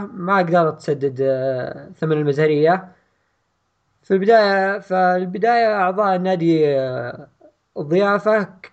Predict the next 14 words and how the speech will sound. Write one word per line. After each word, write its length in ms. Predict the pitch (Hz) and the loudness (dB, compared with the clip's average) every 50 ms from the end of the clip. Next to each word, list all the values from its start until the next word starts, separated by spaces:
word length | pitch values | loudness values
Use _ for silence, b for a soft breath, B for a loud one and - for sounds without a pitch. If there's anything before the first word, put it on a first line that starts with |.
| _ - | _ -2
كانوا 480 | 208 202 208 196 190 185 185 185 185 | 0 2 2 2 2 4 4 2 2
يظن-، 340 | 175 175 185 190 196 208 214 | 0 0 -2 -2 -2 -2 -2
يحسبونها 600 | 214 196 185 170 180 - - 185 220 190 170 165 151 | -2 -2 -2 -2 -4 -6 -2 0 0 2 2 2 2
ولد، 360 | 156 160 - - - - - _ _ _ _ _ _ _ _ _ _ _ _ _ _ _ _ _ | 2 2 0 -2 -6 -14 -20 _ _ _ _ _ _ _ _ _ _ _ _ _ _ _ _ _
عشان 100 | 170 196 | -2 0
كذا 220 | 202 190 240 233 233 | 2 4 4 4 4
دخلوها، 560 | 196 208 196 - 214 220 220 190 202 196 185 | 4 2 0 0 2 2 2 2 0 -4 -6
دخلوها 400 | 160 156 - - 214 202 185 180 | -8 -6 -4 -2 0 0 0 0
النادي 420 | 165 170 185 175 156 139 143 160 | -2 -2 -2 -2 -2 -2 -4 -6
معهم، 480 | 160 165 147 135 143 165 185 208 208 208 - _ _ _ _ _ _ _ _ _ _ | -4 -4 -6 -4 -4 -2 -2 -2 -4 -6 -12 _ _ _ _ _ _ _ _ _ _
وطلب 500 | - 160 156 160 160 - 214 208 190 170 | -6 -6 -6 -4 0 0 2 2 2 2
الرئيس 340 | 185 190 220 208 190 190 202 | 2 2 2 0 0 -2 -4
منها 280 | 202 214 208 208 214 208 | -6 -4 -4 -4 -4 -4
إنها، 440 | 196 180 175 170 165 156 156 156 | -2 -2 -2 0 0 -2 -2 -4